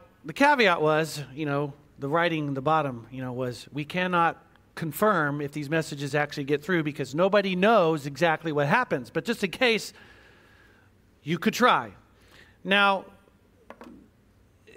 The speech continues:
see, as we've gone through this study, there's a lot of questions that come up about what the future will be like. And we've answered some of them. The first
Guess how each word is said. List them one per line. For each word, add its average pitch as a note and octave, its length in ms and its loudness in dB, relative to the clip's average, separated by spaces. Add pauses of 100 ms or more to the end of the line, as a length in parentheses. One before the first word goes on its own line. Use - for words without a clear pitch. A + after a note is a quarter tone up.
(120)
see, - 540 -6 (160)
as F#3 200 0
we've A3 240 0
gone A3 260 4
through A#3+ 300 0
this G3 260 2
study, F#3 640 0 (1300)
there's C#4 160 2
a - 20 4
lot C4+ 160 4
of A#3+ 80 0
questions G#3+ 380 0
that G3 80 0
come G#3 240 0
up B3 320 2 (260)
about D#3+ 480 0 (400)
what G#3+ 480 2
the A3+ 80 -2
future G3+ 460 2
will F3+ 120 4
be A#3+ 220 2
like. B2 460 -6 (540)
And A3+ 140 2
we've C#4+ 160 4
answered C4+ 400 2
some A3+ 240 2
of G3 120 2
them. G3 500 -2
The F3 80 -2
first - 480 2